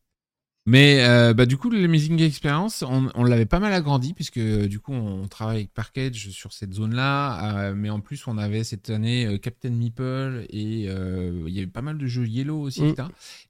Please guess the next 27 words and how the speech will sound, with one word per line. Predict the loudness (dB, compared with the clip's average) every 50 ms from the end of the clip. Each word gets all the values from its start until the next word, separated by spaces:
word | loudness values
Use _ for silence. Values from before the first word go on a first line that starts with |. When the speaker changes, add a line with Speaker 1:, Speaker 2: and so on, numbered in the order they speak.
| -12
Speaker 1:
Et | -10
toute | -8 -8 -8 -8
la | -6 -4 -2 -2 0
zone | 0 0 0 0 0
a | 0 -2
été, | -2 -4 -4 -4 -4 -2 -2
euh, | -2 -2 -2 -2 -2 -2 -4 -4 -6 -8 _ _ _ _ _ _ _
quasiment | -4 -2 -2 0 0 0 0 0 0 -2 -2 -2 0 0
à, | 0 0 0 -2 -4 -4 -4 -4
à | -6 -4
temps | 0 0 0 0
plein | 0 -2 -4 -4 -4
remplie, | -4 -2 -2 -2 -2 -4 -6 -8 -6 -6 -6 -6 -4
euh, | -4 -4 -4
que | -4 -6
ce | -8 -6 -8
soit | -10 -8 -6 -4
les | -2 -2 -4
tournois, | -4 -6 -6 -4 -2 -2 -2 -2 -4 -4 -6 -8
que | -8 -10 -14
ce | -14 -12 -14
soit, | -14 -12 -10 -8 -6 -6 -6 -6 -6 -6 -6 -6
euh, | -4 -4
les | -4 -4 -2
démonstrations, | -2 -2 -2 -2 -4 -4 -6 -8 -8 -8 -8
et | -10
cetera. | -10 -10 -10 -10 -10 -10 -10